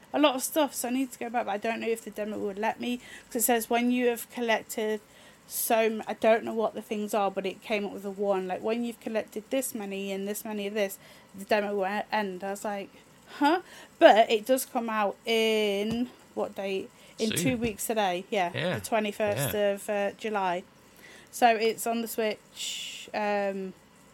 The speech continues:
Speaker 1: I've played a lot of Pikmin in my life. Like, I remember Pikmin three that came out on the Wii U, like,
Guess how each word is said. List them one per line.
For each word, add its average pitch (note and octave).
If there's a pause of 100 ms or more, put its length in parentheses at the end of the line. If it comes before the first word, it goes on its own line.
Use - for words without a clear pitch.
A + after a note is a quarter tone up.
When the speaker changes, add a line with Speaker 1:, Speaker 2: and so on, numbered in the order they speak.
(360)
Speaker 1:
I've G#3+
played F3
a F3+
lot F3
of -
Pikmin F3+
in F3+
my F3+
life. F3+
Like, G#3
I A#3
remember A#3
Pikmin G#3+ (400)
three A#3 (400)
that A3+
came G3+
out F#3+
on F#3+
the F#3
Wii F#3+
U, G#3+
like, F3+